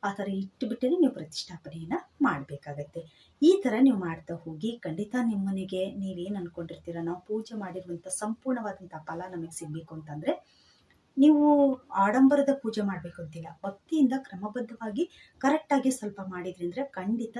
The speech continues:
ದೇವರು ನಿಮ್ಮನೇಲಿ ಬಂದು ಲಕ್ಷ್ಮಿ, ಗಣಪತಿ, ಸರಸ್ವತಿ ಎಲ್ರೂ ಕೂಡ ನೆಲೆಸಿರ್ತಾರೆ.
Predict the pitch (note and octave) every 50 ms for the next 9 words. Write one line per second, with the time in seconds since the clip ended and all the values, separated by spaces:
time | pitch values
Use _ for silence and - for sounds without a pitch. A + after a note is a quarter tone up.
0 | A#3 E3+ E3+ F3+ F3+ F3+ E3+ G#3+ C4 C4+ F#3 E3 E3 D#3+ D#3+ D#3+ D#3 D#3+ D#3+ -
1 | E3+ F3 A#3 C4 C4 C4+ E4 - - - - - _ - G#3+ A3 - - - -
2 | - A3+ G#3+ G3+ - F3 E3+ F3 - - F#3 - F3+ F3+ - F3+ E3+ E3+ - -
3 | F3 - F3 E3+ E3+ E3+ A3 C4 C4 C#4 - - G3 A#3+ C#4+ C4 F#3 D#3+ D#3 D#3
4 | - E3 - _ - D#3+ - D#4+ E4+ - - - - _